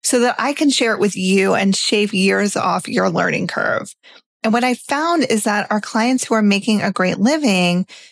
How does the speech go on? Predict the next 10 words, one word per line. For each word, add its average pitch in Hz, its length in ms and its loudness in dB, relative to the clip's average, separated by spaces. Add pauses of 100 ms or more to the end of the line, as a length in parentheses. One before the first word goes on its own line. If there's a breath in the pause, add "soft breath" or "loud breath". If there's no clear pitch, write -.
(160 loud breath)
doing 240 300 2
what 214 160 2
they 196 140 0
love 185 520 0
are - 220 -2
all 196 320 0
doing 185 560 0 (180)
seven 202 580 0
key 180 460 -2 (160)
things. - 600 -4